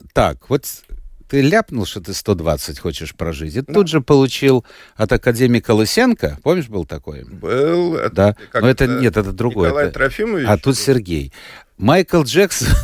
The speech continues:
Speaker 1: <laughs> пишет Сергей, тоже в интервью заявлял, что будет жить до ста двадцати или ста пятидесяти. Ты видишь, вот.
Speaker 2: Но вот, э, он там не дожил, зато как жил.
Speaker 1: Ой, ты тяжело жил, слушай, тяжело.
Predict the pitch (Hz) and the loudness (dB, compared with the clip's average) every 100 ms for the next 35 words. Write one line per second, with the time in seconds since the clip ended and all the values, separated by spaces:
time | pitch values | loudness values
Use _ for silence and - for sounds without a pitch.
0 | - - - 160 - - 123 117 98 - | -2 -14 0 0 0 -2 0 2 2 4
1 | 165 147 123 107 - 110 143 117 110 98 | 2 2 2 0 2 2 2 0 0 2
2 | 120 175 175 - - - - 110 95 143 | 4 2 0 -12 -20 -18 -4 -2 2 2
3 | 143 101 123 127 104 101 - 127 110 101 | 2 2 0 0 0 0 2 0 0 -2
4 | - - 139 120 - - 110 113 - 69 | -6 -4 0 0 0 0 0 -2 -8 -12
5 | 58 - - - - - 87 147 135 - | -14 -18 -20 -20 -20 -16 -14 -12 -14 -16
6 | 71 _ _ _ - 120 143 220 214 180 | -20 _ _ _ -2 2 4 4 2 0
7 | 196 - 135 95 - 135 139 - 120 107 | -2 -6 -6 -4 -2 -2 -2 0 0 2
8 | 143 135 147 143 277 302 151 101 107 113 | 2 4 4 4 0 0 -2 0 0 0
9 | - 117 214 185 107 98 104 - - - | 0 2 2 0 -4 -4 -6 -14 -18 -18
10 | - - 120 160 135 110 - - - - | -18 -14 0 2 2 0 -6 -10 -12 -14
11 | - - - - - - 196 196 202 247 | -16 -18 -20 -20 -20 -10 -8 -4 2 4
12 | 247 220 98 76 - 82 - 82 - 143 | 6 4 2 -2 -6 -10 -10 -12 -4 -4
13 | 147 170 160 82 | -4 -2 -2 -2